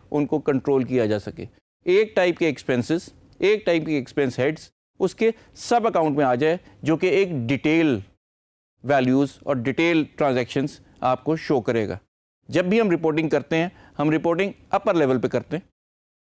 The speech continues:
कि आपकी मेन रिपोर्ट्स जो बनेंगी, वो उसमें एक ही वैल्यू यूटिलिटीज की आएगी,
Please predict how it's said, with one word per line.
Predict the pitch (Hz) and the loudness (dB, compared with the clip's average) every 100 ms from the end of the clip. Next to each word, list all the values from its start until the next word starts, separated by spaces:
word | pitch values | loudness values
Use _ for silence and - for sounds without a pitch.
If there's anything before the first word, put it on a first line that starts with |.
| _ _ - | _ _ -2
कि | |
आपकी | 151 147 143 - 156 135 - | 0 2 0 0 -2 -2 -2
मेन | 139 170 180 | 0 2 0
रिपोर्ट्स | 147 139 127 123 | 0 0 0 0
जो | 135 | 0
बनेंगी, | 127 135 147 160 - _ _ - | 2 2 2 2 -2 _ _ -4
वो | 151 165 | 0 0
उसमें | 175 175 170 180 - _ 196 | 0 0 -2 -2 -8 _ 2
एक | 226 208 | 2 4
ही | 208 127 - - | 2 0 -4 -4
वैल्यू | 143 135 147 | 0 2 2
यूटिलिटीज | 143 135 117 160 156 135 | 2 0 0 0 2 0
की | 139 | 0
आएगी, | 120 120 156 | 2 0 -2